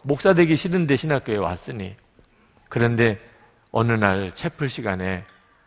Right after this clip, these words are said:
외부 강사님 한 분이 오셔서 설교하시는데 그 설교 성경 본문이 요한일서 사 장 칠 절 말씀이에요.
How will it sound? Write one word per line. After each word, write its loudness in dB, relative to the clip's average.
외부 2
강사님 0
한 -6
분이 -6
오셔서 -2
설교하시는데 -4
그 0
설교 6
성경 0
본문이 0
요한일서 4
사 -10
장 -6
칠 -10
절 -4
말씀이에요. -10